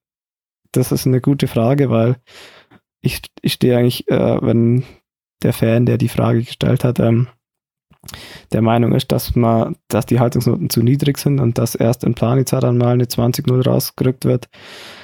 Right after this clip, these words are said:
Ähm, genau der Meinung bin ich nämlich auch, äh, weil wenn man dann wieder Sprünge sieht von einem Stoch, der da echt, ähm, der enorm wenig Bewegung im Sprung hat, äh, in der Luft und immer einen perfekten Telemark setzt, der hat,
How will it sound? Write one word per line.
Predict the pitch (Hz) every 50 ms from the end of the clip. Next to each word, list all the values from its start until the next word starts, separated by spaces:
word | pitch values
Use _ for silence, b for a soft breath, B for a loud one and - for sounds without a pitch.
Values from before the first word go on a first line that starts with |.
| B B _ _ _
Ähm, | 110 107 107 110 107 110 -
genau | - 120 113 117 120
der | 117 117 110
Meinung | 107 110 113 113 110 110
bin | 113 113
ich | 110
nämlich | 110 107 107 113 - -
auch, | 110 110 110 113 -
äh, | - 110 - 101 104 110 190 196 190
weil | 107 107 113 113 107 - _
wenn | 113 117
man | 120 113 117
dann | 117 117 117
wieder | 120 120 120 120 120 120 -
Sprünge | - - - 131 135 135 131 123
sieht | - - 139 147 139 - - 85 85 - -
von | - - - 120 120 117
einem | - - - 117 117 123 120 120
Stoch, | 127 - - - 120 127 - - -
der | - 117 117
da | 120 113 113 - - - - _
echt, | - - 123 - - - -
ähm, | 131 120 135 131 123 B B B B B B B B B B -
der | - - 113 110 - - - _ _ _
enorm | 339 - 127 123 120 117 120 123 127 127
wenig | 120 123 123 123 120 120 -
Bewegung | - 120 117 120 123 123 127 123 120
im | 120 123
Sprung | - - - 127 127 127 131 135
hat, | 120 123 - -
äh, | - 120 117 -
in | 120 120
der | 113 113
Luft | 117 120 127 123 - - - - - _ _ _ - -
und | - 127 123 120 120 - -
immer | 139 135 131
einen | 120 -
perfekten | - 127 - 127 120 - - 123
Telemark | - - 131 131 127 123 117 - -
setzt, | - 120 120 - - - _ B B B B B B B B B B B B _ _ _ -
der | 117 123
hat, | 123 120 -